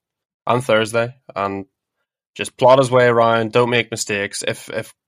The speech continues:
Koepka goes mistake-free, just boring golf like he did Thursday, Friday, he's, he's got this in the bag. I don't think, uh, Rahm will be able to outmuscle him in that sense, but it'll be, uh, it'll be interesting to watch. Hopefully we get a fun back nine. I, I don't want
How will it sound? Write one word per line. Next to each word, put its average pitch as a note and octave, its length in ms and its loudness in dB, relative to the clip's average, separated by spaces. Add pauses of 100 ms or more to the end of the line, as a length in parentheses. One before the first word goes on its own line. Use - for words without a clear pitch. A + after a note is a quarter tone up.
(120)
Koepka B2 280 -2
goes A#2+ 320 -4
mistake-free, A2 840 -4
just G#2+ 260 -10
boring B2 300 0
golf A2+ 300 0
like A2 100 -6
he G#2+ 80 -10
did G2+ 240 -10
Thursday, A#2+ 400 -2
Friday, G2 480 -4 (500)
he's, G2+ 320 -8
he's G#2 280 -12
got F#2+ 180 -2
this G2 180 -10
in G2+ 80 -8
the F2+ 60 -8
bag. F2+ 280 -4
I F#2+ 60 -4
don't G2+ 180 -4
think, - 340 -8
uh, F#2+ 300 -2
Rahm F#2 320 -4
will F#2+ 140 -10
be G2+ 140 -8
able G2 180 -10
to F#2+ 360 -8 (100)
outmuscle G2 540 -4
him G2 100 -6
in F#2+ 100 -8
that F#2+ 180 -2
sense, F#2+ 340 -6
but - 360 -4
it'll G2+ 220 -8
be, G2+ 320 -6
uh, F#2+ 200 -2 (140)
it'll G#2+ 140 -12
be A#2 120 -4
interesting A#2+ 400 -2
to G2+ 40 -8
watch. G2 220 -2
Hopefully C3 260 -2
we B2 100 -4
get A#2 120 0
a A2 40 -8
fun G#2+ 280 -4
back G#2 220 -2
nine. F#2+ 240 -8
I, G2+ 100 -6
I A2 120 -2
don't A#2 200 -2
want B2 200 0